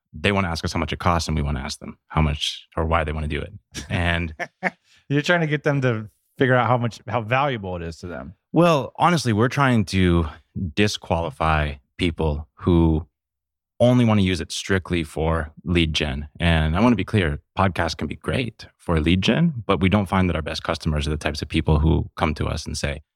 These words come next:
Speaker 1: "I wanna
Speaker 2: Why?
Speaker 1: generate ten new customers in the next three months." Because we don't find them to be speakers who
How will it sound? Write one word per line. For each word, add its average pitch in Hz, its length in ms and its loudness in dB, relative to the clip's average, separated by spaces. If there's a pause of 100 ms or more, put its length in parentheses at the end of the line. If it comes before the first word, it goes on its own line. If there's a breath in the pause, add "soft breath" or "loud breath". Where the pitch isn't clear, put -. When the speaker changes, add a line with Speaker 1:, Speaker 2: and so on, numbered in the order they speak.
(440)
Speaker 1:
"I 95 80 0
wanna 127 160 2
Speaker 2:
Why? - 60 -2
Speaker 1:
generate 78 400 0 (180)
ten 95 180 2
new 85 80 4
customers 78 480 -2
in 80 100 2
the 82 60 6
next 76 260 0 (160)
three 80 140 2
months." 73 340 -2 (400 soft breath)
Because 143 200 2
we 143 80 4
don't 135 160 0
find 107 280 4
them 113 120 4
to - 80 -8
be 85 340 -12 (240)
speakers 113 560 0
who 90 200 0